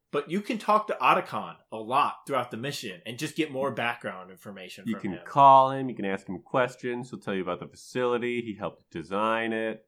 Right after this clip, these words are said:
Speaker 1: He'll give you food and ketchup.
Speaker 2: Yeah, real helpful dude.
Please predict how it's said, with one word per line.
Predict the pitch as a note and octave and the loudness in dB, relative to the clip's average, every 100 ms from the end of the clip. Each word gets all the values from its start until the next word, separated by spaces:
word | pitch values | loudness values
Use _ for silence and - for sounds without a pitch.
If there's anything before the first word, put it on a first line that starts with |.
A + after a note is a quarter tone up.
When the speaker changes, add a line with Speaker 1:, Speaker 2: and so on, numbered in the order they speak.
| _ | _
Speaker 1:
He'll | - D3+ | -6 -2
give | C#3 D3+ | 0 0
you | D#3+ | -2
food | - - D#3+ E3+ F3 | -4 -2 2 4 4
and | D3+ B2+ | 2 -2
ketchup. | D3 C#3+ F#3 F#3 F#3+ - _ _ _ _ _ _ _ | -2 0 0 0 -2 -8 _ _ _ _ _ _ _
Speaker 2:
Yeah, | G#2+ A2+ D#3+ G2+ F#2+ | 0 6 6 6 4
real | A#2+ F3+ | 4 6
helpful | E3+ D#3+ C#3+ | 6 4 0
dude. | A2 A2+ F2+ | -2 -2 -2